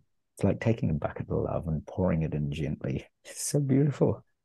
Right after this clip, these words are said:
You're just being open to what's present and pouring love into it. So you can feel it coming down through your head.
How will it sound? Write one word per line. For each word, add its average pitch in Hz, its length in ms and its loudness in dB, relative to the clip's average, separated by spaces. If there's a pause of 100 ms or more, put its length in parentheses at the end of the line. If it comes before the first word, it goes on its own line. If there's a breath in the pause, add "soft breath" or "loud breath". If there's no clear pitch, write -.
(2000 loud breath)
You're 107 100 4
just - 180 -8
being 113 200 4
open - 360 -2
to - 120 -6
what's - 400 -4
present 90 420 -4
and 85 260 0
pouring 104 340 0
love 104 260 0
into - 200 -4 (100)
it. - 80 -14 (300)
So - 140 4
you 92 80 6
can 98 120 2
feel 143 400 -2
it - 140 -6
coming 85 240 0
down 82 200 0
through - 240 -6
your 78 220 -4
head. 85 240 -2